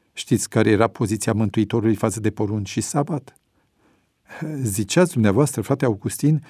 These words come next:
că Isus a călcat sabatul? Dar ce spune însuși Isus? Atmosfera de suspans se ascuți. Așteptau ceva tulburător.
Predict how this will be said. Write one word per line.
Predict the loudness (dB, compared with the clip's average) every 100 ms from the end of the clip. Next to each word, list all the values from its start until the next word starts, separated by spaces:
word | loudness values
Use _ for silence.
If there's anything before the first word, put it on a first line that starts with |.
| -18 _
că | 4
Isus | 4 2 0
a | 0
călcat | -4 0 0 0
sabatul? | 0 0 -2 -2 -6 -6 _ _ _ _ _ _ _ _
Dar | 0 0 -2
ce | -4 -2
spune | -2 -2 0 0
însuși | 0 0 -2 -8 -10 -12
Isus? | -14 -16 -20 -20 -20 _ _ _ _ _ _ _ _ _ _
Atmosfera | -2 2 0 0 0 2 2
de | 0
suspans | -2 -6 -6 -4 -2 -4 -8 -14 _ _ _
se | -6 -4
ascuți. | -4 -8 -10 -10 -12 -14 _ _ _ _ _ _ _ _ _
Așteptau | -4 -4 -6 -4 -4 -4
ceva | -6 -6
tulburător. | -6 -8 -10 -10 -12 -12 -18 -20 -20